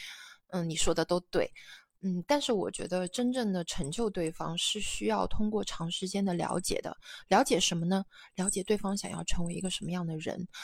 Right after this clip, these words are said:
对方现阶段他最想要成就的那个事情是什么，然后你在这个事情上面，或者你想，你在他想要成为的这个人的这条道路上面去为他加油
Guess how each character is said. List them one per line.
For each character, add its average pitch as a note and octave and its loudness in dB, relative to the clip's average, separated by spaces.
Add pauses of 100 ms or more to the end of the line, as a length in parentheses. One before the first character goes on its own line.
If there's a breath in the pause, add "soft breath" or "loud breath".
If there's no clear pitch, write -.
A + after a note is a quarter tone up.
(180 loud breath)
对 B3 6
方 A3 2
现 G#3+ 0
阶 F#3+ 0
段 F#3 -2 (140)
他 - -4
最 D4 0
想 - -4
要 D#3 -4
成 - 0
就 G3 -2
的 G3+ 0
那 G3+ 0
个 G3+ -2
事 - -2
情 E3+ -4
是 - -8
什 - -6
么， - -16
然 F3 -6
后 A#3+ 0
你 F3+ 2
在 G3+ 0
这 A3 -2
个 G#3+ 0
事 - 2
情 - -2
上 D#3 -6
面， - -10
或 - 2
者 F#3 2
你 F3+ 0
想， - -4 (240)
你 E3+ 0
在 A3 6
他 - 0
想 - 0
要 D3 -2
成 F3+ 2
为 G3 2
的 G#3 0
这 G3+ -2
个 F#3+ 2
人 E3+ -2
的 F#3+ 0
这 G3+ -4
条 G3 -2
道 A#3 4
路 F#3+ 0
上 G3 -2
面 F3 -4 (220 loud breath)
去 - -2
为 G#3 2
他 F#3+ -4 (380 loud breath)
加 A3+ 2
油 D#3 2